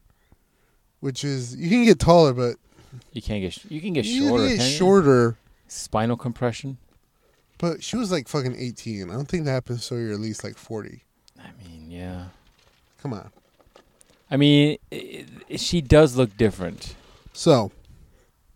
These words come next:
Speaker 1: all that's gonna fine, right? So, uh, me and my sister actually saw her in concert with Machine Gun Kelly. On tour.
Speaker 2: Right, right, right.
Speaker 1: Um, did a good concert. Did all the bangers. Nice.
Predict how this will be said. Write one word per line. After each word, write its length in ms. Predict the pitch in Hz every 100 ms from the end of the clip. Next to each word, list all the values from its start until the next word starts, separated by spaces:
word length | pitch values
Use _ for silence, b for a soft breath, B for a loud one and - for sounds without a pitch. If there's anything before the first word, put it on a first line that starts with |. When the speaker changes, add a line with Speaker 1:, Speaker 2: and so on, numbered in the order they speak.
| _ - _ -
Speaker 1:
all 120 | 180
that's 220 | 214 156
gonna 200 | 135 117
fine, 260 | 104 98 92
right? 200 | 90 95 - - b b b b b b b b b b b b b
So, 400 | - 151 156 139 135
uh, 180 | 143 131
me 160 | 160
and 140 | 147 127
my 80 | 110
sister 320 | 117 - 120 117
actually 200 | 110 120
saw 180 | - 117
her 340 | 113 107 107 -
in 100 | 143
concert 260 | 123 117 113
with 100 | 107
Machine 240 | 110 117
Gun 140 | 110 104
Kelly. 260 | 143 110 _ _
On 40 | 196
tour. 80 | 113
Speaker 2:
Right, 300 | 113 92 92 _ -
right, 280 | 95 90 117 - -
right. 160 | 92
Speaker 1:
Um, 480 | 131 117 107 98 98 b b b b _ _ -
did 140 | 233
a 40 |
good 120 | 185 131
concert. 340 | 117 120 156 175 _
Did 120 | 147
all 80 | 151
the 80 | 117
bangers. 540 | 110 117 113 131 - _ _ _
Nice. 360 | 147 120 135